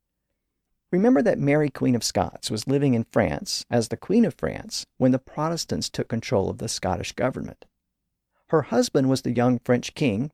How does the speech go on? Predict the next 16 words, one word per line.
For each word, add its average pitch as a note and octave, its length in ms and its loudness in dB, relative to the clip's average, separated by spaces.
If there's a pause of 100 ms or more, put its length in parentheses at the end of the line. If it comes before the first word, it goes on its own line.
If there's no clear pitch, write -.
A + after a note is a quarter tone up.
(140)
Francis A#2+ 560 0
or G2+ 260 -2
Francois G#2 600 0
the G#2 80 -6
second. - 480 -4 (960)
Unfortunately, G3 800 -2
he E3 80 -2
was E3 160 -2
very E3+ 240 -2
frail G2+ 500 -2
and E2+ 160 -6
sickly, - 520 -4 (500)
and E3 140 2
he F#3 80 4
died D3+ 520 0
a A#2 100 -2